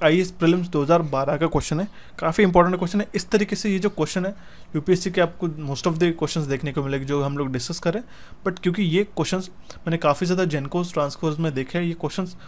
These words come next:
पूछे गए क्वेश्चंस है, इसलिए हम लोग इसी से रिलेटेड जो थ्योरी है जिससे आपको फ़ायदा हो सके वो भी,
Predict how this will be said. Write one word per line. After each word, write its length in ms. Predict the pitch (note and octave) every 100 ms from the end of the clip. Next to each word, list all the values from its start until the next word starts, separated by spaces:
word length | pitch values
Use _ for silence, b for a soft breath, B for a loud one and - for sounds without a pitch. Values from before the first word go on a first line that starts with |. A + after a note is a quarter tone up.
| B -
पूछे 240 | D#3+ G3
गए 120 | E3
क्वेश्चंस 360 | D#3+ C3 C#3 D3
है, 80 | D3
इसलिए 260 | - F3+
हम 100 | F3
लोग 180 | F#3 F#3
इसी 180 | E3+ G3
से 100 | G#3
रिलेटेड 320 | F#3 F3 F#3
जो 100 | F#3
थ्योरी 320 | F3 D#3 D3
है 140 | F#3+ G#3 B B B B B
जिससे 220 | D3+ -
आपको 200 | F3+ F3+
फ़ायदा 300 | F3+ C#3+ C3+
हो 40 | D#3+
सके 240 | G3 F#3+
वो 160 | E3 C#3+
भी, 220 | F3